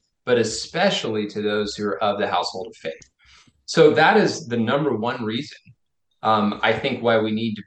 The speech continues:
be actively showing unity and, and cooperation. It's because Jesus told us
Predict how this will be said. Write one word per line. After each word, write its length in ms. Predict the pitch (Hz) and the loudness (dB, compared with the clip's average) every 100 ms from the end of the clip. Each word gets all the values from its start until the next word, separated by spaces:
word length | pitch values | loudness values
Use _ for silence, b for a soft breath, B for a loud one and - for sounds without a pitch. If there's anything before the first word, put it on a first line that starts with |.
| _ _ | _ _
be 400 | 127 123 117 - - | 0 2 0 -2 2
actively 560 | 113 127 - 113 113 | 2 2 -2 -4 -4
showing 380 | 110 120 110 104 | -2 2 2 2
unity 320 | 110 113 101 | 0 -2 -4
and, 100 | 95 - | -8 -10
and 120 | 220 | -10
cooperation. 840 | - 104 92 98 226 214 - 104 104 _ _ _ _ _ | -4 0 2 2 2 2 -2 -6 -8 _ _ _ _ _
It's 140 | 147 - | -6 -2
because 340 | 156 139 104 | 0 0 -2
Jesus 480 | 107 151 156 139 - | -2 0 0 -2 -4
told 280 | - 143 113 | 2 4 4
us 220 | 90 | 0